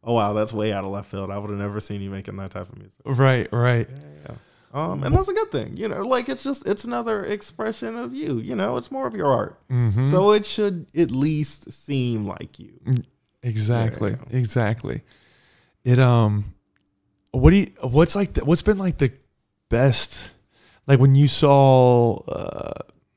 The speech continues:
Speaker 2: pro-, yeah, obviously, like, a headliner type person, but, like, what's been, like, the set or show that, like, captured you and said, like, "Wow, like, that,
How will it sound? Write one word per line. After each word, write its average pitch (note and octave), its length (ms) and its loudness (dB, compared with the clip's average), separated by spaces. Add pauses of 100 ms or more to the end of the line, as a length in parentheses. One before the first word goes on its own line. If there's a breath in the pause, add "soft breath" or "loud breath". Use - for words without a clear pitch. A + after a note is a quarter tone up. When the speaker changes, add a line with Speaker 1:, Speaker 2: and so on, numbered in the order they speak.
(340)
Speaker 2:
pro-, D3+ 160 -4
yeah, B2+ 120 2
obviously, A2 400 -2
like, - 20 -8
a E2+ 80 -4
headliner A2 480 0
type G#2 240 -4
person, A2+ 380 -2
but, G#2 80 0
like, G#2+ 160 2
what's C#3 140 4
been, D#3 160 -2
like, C#3 240 -2
the G2+ 340 -2
set B2 320 2
or A#2+ 80 4
show A#2 460 4
that, G#2 200 2
like, A2 300 2 (680 soft breath)
captured B2 520 2
you A#2 100 2
and A2+ 100 2
said, A#2 120 -4
like, G2+ 220 -2
"Wow, G2+ 360 -2
like, G2 220 -4
that, B2+ 420 0